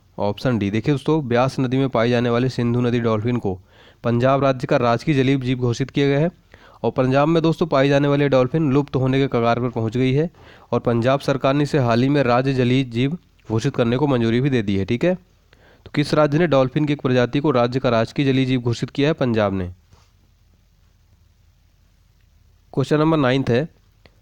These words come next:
हाल ही में किस सरकारी मिशन का, सरकारी मिशन का लाभ समाज के सबसे कमजोर वर्ग तक पहुंचने के लिए शहरी समृद्धि उत्सव का शुभारंभ किया गया है?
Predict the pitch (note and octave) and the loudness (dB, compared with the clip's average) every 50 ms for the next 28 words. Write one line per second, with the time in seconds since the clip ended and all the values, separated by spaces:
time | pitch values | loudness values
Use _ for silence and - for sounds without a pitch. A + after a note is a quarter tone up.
0 | - - A#2+ A#2+ C#3+ E3 F3+ E3+ F3 F#3+ G3 F#3+ - - F3+ F#3 F3 - - D#3 | -4 0 2 4 4 4 4 4 4 2 0 -2 -4 -2 0 0 0 0 0 0
1 | C#3+ C#3+ - C#3 C3+ C#3 D#3 D3+ C#3+ C3+ - - C#3 C3+ A#2+ - G2 E2+ F2 F2+ | 0 2 2 2 2 2 2 2 0 0 0 0 0 0 0 0 -2 -2 -2 -4
2 | - - - _ - _ _ _ _ _ _ _ _ _ _ _ _ _ _ _ | -8 -14 -20 _ -20 _ _ _ _ _ _ _ _ _ _ _ _ _ _ _
3 | _ _ _ _ _ _ - - B2 B2 C#3 C#3+ D3 D#3+ D#3+ C#3+ D#3+ D3+ D3+ D3 | _ _ _ _ _ _ -8 -6 -2 0 2 2 2 2 0 0 0 0 0 2
4 | C3 B2 C3 D3 - - C#3+ C3+ C3+ C#3+ D#3+ - - D#3 - D3+ C3+ - - C#3+ | 2 2 0 0 0 -2 0 0 2 2 0 0 0 -2 -2 -2 -4 -4 -4 -2
5 | - C#3+ C3+ C3+ D3 D3+ C#3+ C#3 C#3+ C#3 C3 - D3 C3 C3+ B2+ B2 A#2 C3 C3+ | 0 0 2 2 2 2 2 2 2 0 0 -2 -6 -4 -2 -2 -2 -2 0 -2
6 | C3 B2 A#2+ A#2 B2+ C#3 C#3+ - - C#3 B2+ C3+ D#3 F3 - - C3+ C3+ C3+ C3 | 0 0 2 2 2 0 0 0 0 2 2 2 2 2 2 0 0 2 2 0
7 | B2 C3 D3 C#3 C3+ - - C#3+ C3+ C3 C3 B2 A#2 B2+ A#2 A#2 A#2 C#3 D3 C#3 | 0 0 0 0 0 0 -2 -2 0 0 0 0 0 0 0 0 0 0 -2 0
8 | C#3 C3 A#2 G#2+ G2+ F#2 F2+ F#2 F#2+ F2+ | 0 0 0 2 2 0 0 0 -2 -4